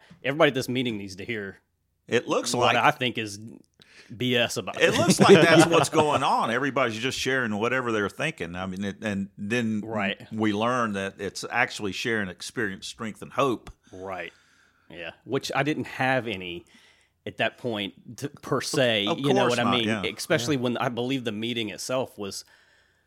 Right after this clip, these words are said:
Speaker 1: on one of the steps, which I had not worked.
Speaker 3: Mm-hmm.
Speaker 1: You know what I mean? So I was really, I mean, uh, you know, a newcomer can definitely share some, some hope, but, you know, I was way overreaching. And so I was just glad,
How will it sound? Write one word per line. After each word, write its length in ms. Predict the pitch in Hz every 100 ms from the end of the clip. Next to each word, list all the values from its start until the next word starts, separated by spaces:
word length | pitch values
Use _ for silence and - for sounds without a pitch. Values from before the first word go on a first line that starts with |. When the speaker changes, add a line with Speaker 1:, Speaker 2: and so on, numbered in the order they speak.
| _ -
Speaker 1:
on 180 | 127
one 140 | 120 113
of 80 | 98
the 80 |
steps, 420 | - - 143 76 -
which 160 | 104
I 120 | 107
had 280 | 98 - 127
not 220 | 110 90
worked. 420 | 87 90 90 - _
Speaker 3:
Mm-hmm. 320 | 90 87 87 95
Speaker 1:
You 140 | 127
know 120 | 127
what 120 | 113
I 20 | 113
mean? 160 | 123
So 140 | 117 147
I 20 |
was 140 | 123
really, 680 | 107 131 139 139 127 101 90
I 80 | 123
mean, 360 | 120 113 110 -
uh, 100 | -
you 120 | 127 120
know, 240 | 92 95 117
a 40 |
newcomer 380 | 151 196 147 113
can 160 | 117
definitely 380 | 98 120 - 101
share 340 | - 127 107 -
some, 320 | - 87 90 _ _ _ _ _ _ _ -
some 240 | - 110
hope, 420 | - 147 104 -
but, 400 | 113 117 104 - _ _ _ _
you 140 | 135 123
know, 340 | 110 101 95
I 100 | -
was 180 | 123 110
way 420 | 98 113 107 104
overreaching. 680 | 95 98 95 95 - 90 90 - -
And 140 | 107
so 320 | - 107 101
I 60 | -
was 160 | 175 151
just 200 | 131 -
glad, 580 | 113 110 110 107 104